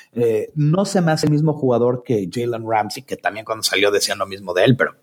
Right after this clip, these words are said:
siento que Jalen Ramsey yo lo tengo colocado por arriba y creo que entonces por lo mismo, eh, puede haber alguien que se enamora de ellos. Entonces, te digo, para mí la diferencia entre el jugador ocho y el doce o el hasta quince, hay muchos jugadores bien interesantes ahí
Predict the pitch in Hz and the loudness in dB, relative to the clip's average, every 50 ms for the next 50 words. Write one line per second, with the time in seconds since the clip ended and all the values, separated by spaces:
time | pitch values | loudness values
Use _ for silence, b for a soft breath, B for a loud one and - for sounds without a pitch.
0 | _ _ - - 113 107 113 127 113 107 104 98 107 117 120 123 120 113 113 113 | _ _ -6 -4 -4 -4 -4 -4 -4 -2 -2 0 0 0 0 0 -2 0 0 0
1 | 110 107 107 104 104 98 107 120 120 131 131 127 117 127 123 120 113 113 113 110 | 0 0 -2 -4 -4 -2 0 0 2 2 2 2 0 0 0 2 2 2 2 2
2 | 104 101 101 98 - - 127 123 117 113 110 B B B B B B B B B | 0 0 0 0 0 0 0 2 2 2 0 B B B B B B B B B
3 | B - - 123 120 127 123 127 135 131 131 139 165 165 - - - _ - 143 | B -2 0 2 2 4 2 2 2 4 4 2 2 0 -4 -10 -16 _ -8 -8
4 | 127 - - - 147 165 170 165 - 156 143 135 147 139 - - - 151 135 135 | -8 -6 -2 0 0 0 0 0 0 0 0 2 0 0 -2 -2 0 0 2 2
5 | 143 143 165 180 185 170 175 180 175 165 170 - - _ _ _ - 131 131 123 | 2 2 4 2 2 4 4 2 2 2 -2 -6 -16 _ _ _ -4 0 0 2
6 | 120 120 120 120 127 127 - _ _ _ _ _ b b b - - 165 165 147 | 2 2 2 0 0 -4 -6 _ _ _ _ _ b b b -2 0 2 2 4
7 | 147 143 139 135 131 135 143 147 143 131 - - 120 117 113 117 113 117 117 117 | 4 2 2 2 2 2 0 -2 -4 -6 -6 -6 -4 -4 -2 0 2 2 4 4
8 | 123 131 120 110 - - - B B B B B B - 160 156 170 147 147 - | 4 2 0 -2 -8 -12 -20 B B B B B B -6 -4 -4 -4 -6 -8 -12
9 | _ _ _ _ _ _ _ - 160 156 170 147 107 87 85 - - - 131 131 | _ _ _ _ _ _ _ -2 0 2 2 2 0 0 -4 -6 -4 0 0 2
10 | 135 143 175 214 240 240 208 165 147 135 - 143 143 147 139 151 135 131 135 113 | 2 2 2 2 2 2 2 2 0 0 2 2 2 2 2 0 -2 0 -2 -2
11 | 107 - 131 123 120 131 131 127 131 127 135 131 131 - - 113 101 - - - | -2 0 2 2 4 4 4 2 2 2 0 0 0 -2 -2 -2 -2 -2 -2 -2
12 | 107 110 101 98 107 107 123 127 123 - - 117 113 117 - - 107 98 101 95 | -2 -2 0 -2 -2 0 0 2 2 2 2 2 2 2 2 0 -2 -2 -2 -4
13 | _ _ _ _ - - 127 117 - - 117 - - - 170 165 151 156 165 165 | _ _ _ _ -2 0 0 0 0 -2 -6 -6 -6 -2 0 0 0 2 0 0
14 | 156 - - - 151 165 165 175 196 202 - - - - 139 123 123 127 127 117 | 0 0 0 0 2 2 4 2 2 0 -2 -6 -6 -2 -2 0 0 0 0 0
15 | 127 151 151 143 139 - 120 113 - 135 127 - - 120 139 165 165 | 0 0 2 0 0 0 -2 -2 0 -2 -4 -4 -2 0 0 0 0